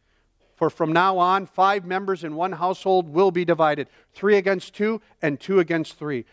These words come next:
They will be divided, father against son and son against father, mother against daughter and daughter against mother, mother-in-law against daughter-in-law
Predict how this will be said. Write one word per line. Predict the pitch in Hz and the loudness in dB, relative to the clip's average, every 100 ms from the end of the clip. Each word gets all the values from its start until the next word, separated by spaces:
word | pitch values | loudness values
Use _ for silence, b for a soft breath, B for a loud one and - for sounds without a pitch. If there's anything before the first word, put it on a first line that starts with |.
| b | b
They | 143 202 226 | 0 0 2
will | 214 240 | 2 2
be | 233 | 2
divided, | 226 196 208 208 165 139 | 0 2 2 2 -2 -6
father | 165 196 220 226 | 0 2 2 0
against | 202 175 185 165 - | -2 -2 -4 -4 0
son | 202 220 233 | 2 2 0
and | - 151 | -4 -8
son | - 208 214 | -2 0 0
against | 185 185 - | -2 -4 -6
father, | - 190 208 226 b b b | 0 2 2 0 b b b
mother | 156 208 220 208 | 2 2 2 0
against | 175 180 156 - | -2 -6 -8 0
daughter | 185 202 240 | 2 2 2
and | 180 147 | 0 2
daughter | 175 196 208 | 4 4 2
against | 175 175 160 - | 0 -4 -6 -6
mother, | 160 190 226 - b - | -2 0 -2 -4 b 0
mother-in-law | 175 214 233 202 196 196 | 2 2 0 -2 2 2
against | 185 175 135 | 0 -6 -2
daughter-in-law | 170 196 220 214 220 233 | 2 2 0 0 2 2